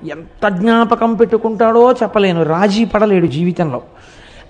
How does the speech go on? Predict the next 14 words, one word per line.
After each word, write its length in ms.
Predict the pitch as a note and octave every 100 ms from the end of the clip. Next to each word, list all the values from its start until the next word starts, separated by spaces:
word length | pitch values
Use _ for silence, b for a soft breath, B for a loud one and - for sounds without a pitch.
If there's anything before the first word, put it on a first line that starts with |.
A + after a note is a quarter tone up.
| C#3+
అంత 260 | F#3+ G3
దీర్ఘకాలికమైన 1200 | F3 C#3+ G#3+ F#3+ D3+ G#3+ A#3 A3+ A#3 A3+ A3 G#3+
కోపాన్ని 540 | G3 F#3 F#3 G3 G3 F3+
క్రోధము 920 | - D#3+ D#3 F3+ - E3+ D#3+ D#3 C3 -
అంటారు. 460 | C#3 B2+ A#2+ - - b b b _
ఈ 120 | F3+ G3
క్రోధముతో 800 | G3 E3 F3+ G3 A3+ A#3 A#3+
ఉన్నవారు 920 | A3+ G3+ G3 G3+ G3+ F#3 B2+ C3 E3+ G3+ B B B -
అమ్మవారి 580 | C3+ E3+ A3+ A#3+ A#3+ A#3
పాదాలని 760 | - F3 F#3+ F#3+ G#3+ G#3 G3+ C#3+
గట్టిగా 500 | D#3+ E3 - A3 A3
పట్టుకోవడం 640 | A3 F3+ F3 G3+ G3+ G3 F3+
అలవాటు 440 | D#3+ E3 F#3 E3+ -
చేసుకుంటే, 800 | D#3 D3+ - F3 F3 F3 B2 A2